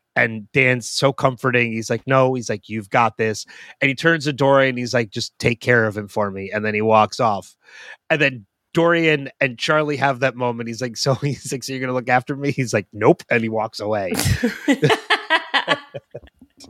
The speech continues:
Speaker 1: Um, Sam Richardson, by the way, too, I just remembered, is also, um, uh, Edwin Akufu from Ted Lasso.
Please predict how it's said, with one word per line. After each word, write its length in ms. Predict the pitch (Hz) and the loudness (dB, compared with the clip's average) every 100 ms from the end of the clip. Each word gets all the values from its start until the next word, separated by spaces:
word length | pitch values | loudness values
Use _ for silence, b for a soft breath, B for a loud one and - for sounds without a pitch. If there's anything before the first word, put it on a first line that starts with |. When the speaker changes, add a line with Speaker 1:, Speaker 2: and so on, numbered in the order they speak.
| - _ _ _ _ _ B B B B B - | -20 _ _ _ _ _ B B B B B 2
Speaker 1:
Um, 360 | 135 127 117 - - | 2 2 -2 -12 -12
Sam 340 | - 254 254 | -2 0 2
Richardson, 540 | 240 - 220 185 165 135 | 0 0 -2 0 0 2
by 200 | 156 147 | 2 2
the 120 | 143 | 4
way, 200 | 139 131 | 2 2
too, 280 | 170 220 190 | 0 0 2
I 140 | 147 | 2
just 240 | 143 156 156 | 0 -2 -2
remembered, 500 | 156 185 170 156 135 | -2 0 2 2 2
is 280 | 147 143 135 - | 0 0 0 0
also, 800 | 160 185 - 170 143 131 123 - b b b - | 2 2 4 4 6 4 0 -6 b b b 2
um, 540 | 143 135 120 113 113 - _ - - _ _ _ _ _ _ _ _ - | 4 6 4 2 -6 -12 _ -20 -20 _ _ _ _ _ _ _ _ -6
uh, 380 | 147 135 131 127 | -2 2 2 2
Edwin 280 | 185 170 170 | 0 2 0
Akufu 540 | 156 220 - 156 113 - _ _ _ | 0 0 2 0 0 -6 _ _ _
from 440 | - 160 151 147 | -2 0 0 -4
Ted 200 | - 170 | -2 0
Lasso. 400 | 175 185 135 104 | 2 0 0 -6